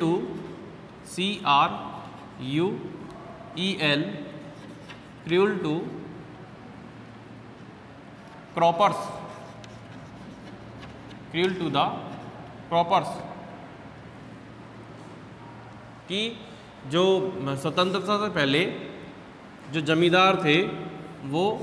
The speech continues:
किसानों के प्रति क्या थे? निर्दयी थे। ठीक है, फिर next है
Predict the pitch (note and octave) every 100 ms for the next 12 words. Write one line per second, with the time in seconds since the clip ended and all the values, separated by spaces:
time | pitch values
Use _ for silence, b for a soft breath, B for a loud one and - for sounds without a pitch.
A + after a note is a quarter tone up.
0 | - E3 E3+ E3+ F#3+ G3 F#3+ E3 D3+ F#3
1 | A3 - - - - E3 D#3+ G3 F3+ D#3
2 | D#3+ F3+ F3+ C3+ A#2 - - - - -
3 | - - - - - - - - - D#3
4 | E3+ A#3+ A#3+ - - - - - - -
5 | - - - - - - - - - -
6 | D#3 D#3 F3+ - E3+